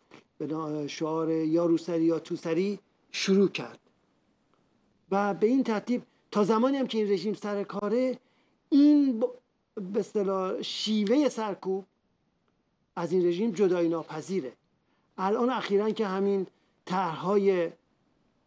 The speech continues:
مسمومیت‌های زنجیره‌ای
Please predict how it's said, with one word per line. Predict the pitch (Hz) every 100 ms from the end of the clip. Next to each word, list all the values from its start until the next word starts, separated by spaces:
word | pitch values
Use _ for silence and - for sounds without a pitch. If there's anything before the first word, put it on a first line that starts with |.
| _ -
مسمومیت‌های | 165 180 - 185 170 165 170 - 180 185 175
زنجیره‌ای | 180 175 170 170 170 175 220 202 160